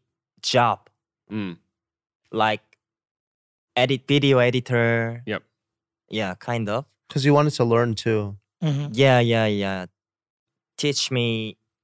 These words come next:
Speaker 1: video edit,
Speaker 2: Mm-hmm.
Speaker 1: how to video edit,
Speaker 3: And give him money.
Speaker 1: and give me money.
Speaker 2: Yep.
Speaker 1: But, mm,
Speaker 3: The dude never came in. <laughs> I gave him money. He never showed up. He was, no, no. He said, like, three times, like, "Oh, I, can I come tomorrow?"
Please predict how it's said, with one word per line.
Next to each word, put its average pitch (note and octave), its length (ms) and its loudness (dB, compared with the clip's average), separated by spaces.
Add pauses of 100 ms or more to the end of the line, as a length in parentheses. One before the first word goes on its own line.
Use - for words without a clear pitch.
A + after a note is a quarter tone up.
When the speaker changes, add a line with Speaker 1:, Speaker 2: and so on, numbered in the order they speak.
(100)
Speaker 1:
video A#2+ 280 0
edit, C3 440 0
Speaker 2:
Mm-hmm. - 220 -6
Speaker 1:
how D3 140 2
to C3 200 -6
video B2 320 0
edit, B2 380 0
Speaker 3:
And C3 180 0
give A2+ 140 0
him G2+ 160 -2
money. F#2+ 320 -8
Speaker 1:
and A2+ 400 -4
give A#2 300 -4 (300)
me G#2+ 500 -6 (640)
money. C3+ 400 0 (140)
Speaker 2:
Yep. A2+ 240 0 (320)
Speaker 1:
But, G#2 300 -4 (520)
mm, G2+ 520 -4 (140)
Speaker 3:
The - 80 -2
dude D4 280 -4
never C4 280 2
came B3+ 300 -2
in. G3 280 4
<laughs> A#5 560 -8
I - 60 0
gave B3 300 2
him A3 200 6
money. A3 280 6
He A3 40 -2
never G#3+ 280 4
showed - 440 4
up. E3+ 440 4 (300)
He G#3+ 60 8
was, G3+ 140 6 (160)
no, A3+ 100 8
no. G#3 180 8 (220)
He A#3 140 6
said, A#3 260 8
like, F3 300 4
three G#3+ 160 6
times, F3+ 240 6
like, E3 120 4
"Oh, D3+ 120 8
I, D3 100 8
can - 240 0
I E3+ 80 6
come A3+ 180 2
tomorrow?" C#3+ 480 2